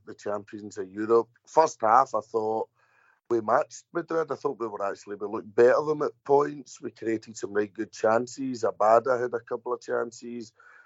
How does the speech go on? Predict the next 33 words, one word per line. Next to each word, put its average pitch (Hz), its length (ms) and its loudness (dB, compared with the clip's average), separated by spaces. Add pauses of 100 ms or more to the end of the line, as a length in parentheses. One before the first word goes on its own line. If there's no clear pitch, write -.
(160)
Callum 117 280 4
McGregor's, 107 760 -2
um, 104 480 -6 (720)
shot 123 540 6
that 120 240 -2
hit 120 140 0
the 117 80 -6
post 120 380 -6
and 110 60 -12
somehow 113 420 -2
didn't 107 320 -10
go 110 180 -4
in. 123 340 -4 (300)
Um, 107 460 0
he 107 40 -10
was 101 180 -16
unlucky 101 440 -8
with 101 100 -10
that. 113 380 6 (440)
Joe 139 140 -4
Hart 113 320 4
made 120 160 -6
a 110 80 -6
big 113 260 -6
save. 143 440 -8
So, 127 580 -2 (500)
thought 165 140 -2
the - 80 -4
build-up 143 500 2
was 135 140 -10
brilliant. 143 640 0
The 120 180 -2
atmosphere, 131 1080 0